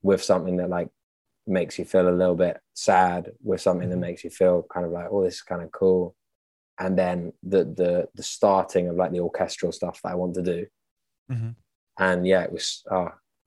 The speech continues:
Speaker 1: to play, like, to play with those people. I was just thinking back to that moment actually the other day of, like, walking to that studio and being like,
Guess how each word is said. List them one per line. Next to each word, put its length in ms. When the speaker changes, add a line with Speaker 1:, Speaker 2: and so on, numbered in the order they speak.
Speaker 1:
to 80
play, 360
like, 280
to 220
play 220
with 80
those 180
people. 520
I 40
was 140
just 160
thinking 340
back 260
to 100
that 160
moment 280
actually 220
the 100
other 120
day 260
of, 80
like, 140
walking 320
to 100
that 140
studio 420
and 120
being 140
like, 180